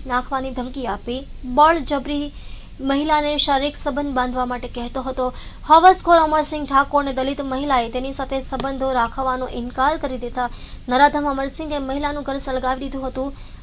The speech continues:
આ બનાવ અંગે ભીલડી પોલીસ મથકે ફરિયાદ નોંધાતા પોલીસે ગણતરીના કલાકોમાં જ નરાધમ અમરસિંહ ઠાકોરને ઝડપી પાડી હવાલતમાં ધકેલી દીધો હતો.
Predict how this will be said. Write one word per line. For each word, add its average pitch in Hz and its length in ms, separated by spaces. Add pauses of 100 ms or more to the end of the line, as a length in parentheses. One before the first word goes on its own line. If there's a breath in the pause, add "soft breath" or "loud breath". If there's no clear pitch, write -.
(120)
આ 262 100
બનાવ 302 280
અંગે 277 180
ભીલડી 277 360
પોલીસ 294 360
મથકે 277 260
ફરિયાદ 254 520
નોંધાતા 233 420
પોલીસે 262 500 (380 loud breath)
ગણતરીના 311 540
કલાકોમાં 277 600
જ - 160
નરાધમ 294 440
અમરસિંહ 285 580
ઠાકોરને 269 560
ઝડપી 262 260
પાડી 247 480
હવાલતમાં 262 600
ધકેલી 247 320
દીધો 240 180
હતો. 240 320